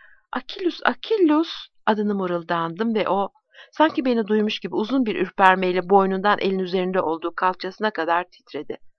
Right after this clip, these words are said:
Tekrar onun yanına uzandım. Sırtını kürek kemiklerin arasına okşadım. Kimi çağırdığımın farkında olmadan "Aşkım!" diye mırıldandım. Pencerelerin dışında yağan yağmurun hışırtısı yere düşen bir tül gibiydi.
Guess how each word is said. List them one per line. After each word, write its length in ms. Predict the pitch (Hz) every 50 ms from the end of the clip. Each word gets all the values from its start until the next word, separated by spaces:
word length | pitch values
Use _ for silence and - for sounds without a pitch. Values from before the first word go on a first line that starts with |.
| _ _ - - - - - -
Tekrar 320 | 302 269 - - 202 185
onun 160 | 180 170 175
yanına 320 | 170 165 156 156 160 143 104
uzandım. 640 | 147 151 - 113 87 95 - 139 156 185 202 202 _ _ _ - - - - -
Sırtını 480 | - - 269 262 262 - 247 233 240
kürek 340 | - - 247 240 233 - -
kemiklerin 460 | - 220 220 214 - - 208 202 202
arasına 560 | - - 190 190 190 - - 185 185 175 -
okşadım. 640 | 143 - - - - 160 147 147 - 185 202 208 - - _ _ _ _ - _ _ _ - - - - - -
Kimi 220 | - - 311 403 427 -
çağırdığımın 640 | - 302 269 233 226 226 226 196 220 233 226 226
farkında 560 | 214 - 220 202 208 202 208 - 208 202 202 196
olmadan 500 | 208 208 190 180 175 175 190 196 202 - - - - - _
"Aşkım!" 580 | 220 247 240 - - - - - 254 240 226 - - - - -
diye 140 | 175 180 175
mırıldandım. 720 | 170 170 170 165 165 165 170 139 120 98 87 - - 196 - - - - - - - - -
Pencerelerin 560 | 254 233 220 208 220 220 220 208 208 202 190
dışında 280 | 202 - - 202 202 196
yağan 320 | 190 175 170 170 175 180
yağmurun 380 | 185 180 180 180 180 180 180 185
hışırtısı 520 | 180 - - 202 185 - - - - 190
yere 260 | 196 175 175 180 170
düşen 420 | 185 - - - 202 190 185 180 170
bir 180 | 175 180 - _
tül 200 | - - 196 180 - -
gibiydi. 420 | - - - 151 151 - - -